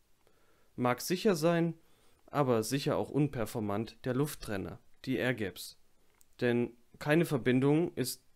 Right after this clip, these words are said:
nicht wirklich Vernetzung, erfüllt den Industrie vier null Gedanken in keinster Weise.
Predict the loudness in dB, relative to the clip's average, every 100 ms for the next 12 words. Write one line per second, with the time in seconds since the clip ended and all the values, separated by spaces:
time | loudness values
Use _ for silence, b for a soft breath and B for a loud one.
0 | -2 -2 -2 -4 -2 -2 -4 -2 0 -2
1 | -4 -6 -8 -10 -8 -4 -4 -4 b b
2 | b b b -6 -2 -2 -4 -10 _ -4
3 | -2 -2 -4 -6 -4 -2 0 0 0 -2
4 | -2 -2 -4 -4 -4 -4 -6 -4 -6 -4
5 | -4 -4 -8